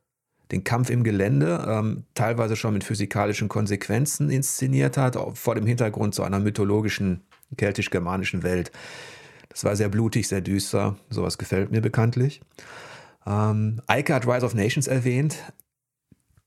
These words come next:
Da habe ich ein bisschen schlechtes Gewissen, dass ich mich nicht dafür entschieden habe. Du hattest es kurz vor dem Talk auch noch mal eingeschmissen. Es ist natürlich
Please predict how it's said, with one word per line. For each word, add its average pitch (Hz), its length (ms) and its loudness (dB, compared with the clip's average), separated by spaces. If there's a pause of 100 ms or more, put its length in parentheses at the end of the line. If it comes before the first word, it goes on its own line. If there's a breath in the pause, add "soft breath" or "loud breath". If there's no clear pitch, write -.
(200)
Da 123 200 2
habe 143 200 4
ich 127 80 2
ein 120 60 4
bisschen 143 200 2
schlechtes 127 300 -2
Gewissen, 143 340 2
dass 127 140 2
ich 127 80 0
mich 123 120 6
nicht 123 180 4
dafür 131 240 0
entschieden 143 400 0
habe. 165 220 0 (460)
Du 117 80 0
hattest 117 220 0
es 117 60 -8
kurz 123 240 -2
vor 120 100 4
dem 110 100 2
Talk 123 300 0
auch 113 120 2
noch 113 120 4
mal 107 180 2
eingeschmissen. 117 580 0
Es 123 120 -2
ist - 60 0
natürlich 131 360 4